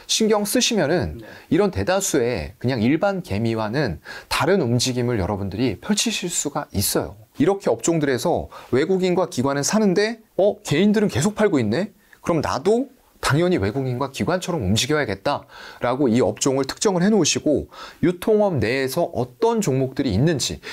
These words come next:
Speaker 1: 그거 전부 다 에이치티에스 화면에 다 있습니다. 업종별 종목 이거 찾아보시면 다 있거든요. 거기 내에서 어떤 종목들이 있는데 도대체 어떤 종목을 사는 거야. 이렇게 또 개별적으로 수급들을 파고 들어가서 찾아볼 수가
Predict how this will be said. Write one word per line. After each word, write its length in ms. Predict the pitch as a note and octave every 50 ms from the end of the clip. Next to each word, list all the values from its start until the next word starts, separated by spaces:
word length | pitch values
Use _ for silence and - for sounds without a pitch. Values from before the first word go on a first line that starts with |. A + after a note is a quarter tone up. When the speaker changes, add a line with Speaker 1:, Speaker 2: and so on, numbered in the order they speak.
| - -
Speaker 1:
그거 160 | - E3 E3
전부 340 | - - G#2 C3 D#3+ D#3 G#3
다 140 | G#3+ F#3 A#2
에이치티에스 560 | A2+ - - - - - C#3 B2+ - - A#2+
화면에 260 | B2 D3+ E3+ D3+ B2+
다 180 | - - - A2+
있습니다. 440 | A2 - - - C#2+ C2+ - - - _ _ _ -
업종별 600 | A2+ A#2 - - - D3 C3+ A#2+ G#2 D3 D#3+ D3
종목 460 | - A2 F#2+ G#2+ B2+ B2+ - - - _ _ -
이거 100 | A2 A2
찾아보시면 640 | A2+ - D#3+ E3 F3+ D3+ C3 - - G2 G#2+ A#2+ G#2
다 140 | - - G#2
있거든요. 420 | G2+ - F#2+ F2 D2 E2 B2 D#3 - - - - - - - -
거기 260 | - - D3+ E3+ G#3+
내에서 540 | F3 C#3 B2+ C3 C3 C3 F#3 D#3+ G#2+ D2+ - - - -
어떤 300 | - F#3 G#3 - B3+ B3
종목들이 420 | A3+ G3+ E3+ F3 F3+ F3+ F#3 F3+ E3+
있는데 300 | C3 B2+ C3+ C#3+ C#3+ C#3
도대체 420 | - C#3 C#3+ A3 A3 A3 - G3
어떤 320 | G#2+ G#2 B2 - B3 A#3+ G3+
종목을 560 | - C#3 C3+ C3 C3 C3 F3+ G#3+ B3 B3 - - - - -
사는 400 | - - - - G#3+ A#3 A#3+ A#3
거야. 400 | G3 C3 F#2+ D#2+ D#2+ E2 F#2 - _ _
이렇게 300 | - C3+ E3 F3 - F3+
또 120 | F3 D#3+ C#3
개별적으로 800 | - - F2+ C3 E3 F#3 - F3 C3+ G#2+ A2 C#3+ C3+ F#2+ E2+ - - - - -
수급들을 500 | - - G#3 G3+ - - D3 D3+ D3+ -
파고 240 | - A3+ A3 A#3+
들어가서 380 | - - - - G2+ G#2 - -
찾아볼 420 | - - - - A#3 G#3 F#3+ F#3
수가 420 | E3 - - B2+ A#2+ C#3 E3 E3+